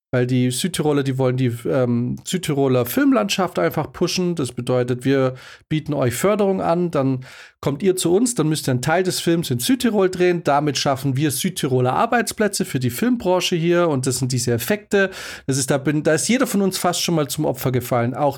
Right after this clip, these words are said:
gerade ich in meiner Position, die ich immer hatte, da war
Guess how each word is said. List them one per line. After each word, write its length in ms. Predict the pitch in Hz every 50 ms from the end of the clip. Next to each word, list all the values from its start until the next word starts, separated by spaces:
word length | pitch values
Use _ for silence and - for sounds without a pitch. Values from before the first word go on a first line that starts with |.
| 254 -
gerade 280 | - 160 160 160 -
ich 180 | 202 190 - -
in 300 | 170 160 156 156 147 143
meiner 240 | 147 143 139 143 139
Position, 540 | 135 - 139 139 135 127 - 170 175 170 156
die 80 | 156
ich 100 | 135 -
immer 160 | 151 151 139
hatte, 340 | 135 143 139 - 156 147 139 - - - - - - - - - - _ _ _ _ -
da 120 | 139 131 135
war 100 | 147